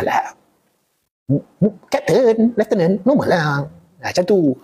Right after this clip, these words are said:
<laughs> Kan? Tak boleh lari dah aku. <laughs> Kan? Ah, itulah nasib, kan? Sama lah waktu saya nak bersara dulu pun ada kat Panglima Angkatan Tentera tanya saya, "Macam mana ni? Eh, nak pakai lantana kena tak?"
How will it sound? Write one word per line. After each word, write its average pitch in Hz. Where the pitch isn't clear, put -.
<laughs> -
Kan? 254
Tak 147
boleh 131
lari 131
dah 131
aku. 147
<laughs> 214
Kan? 135
Ah, 104
itulah 165
nasib, 123
kan? 104
Sama 135
lah 165
waktu 135
saya 131
nak 120
bersara 123
dulu 127
pun 151
ada 123
kat 123
Panglima 123
Angkatan 127
Tentera 131
tanya 127
saya, 143
"Macam -
mana 214
ni? 214
Eh, 202
nak 160
pakai 170
lantana 185
kena 202
tak?" 208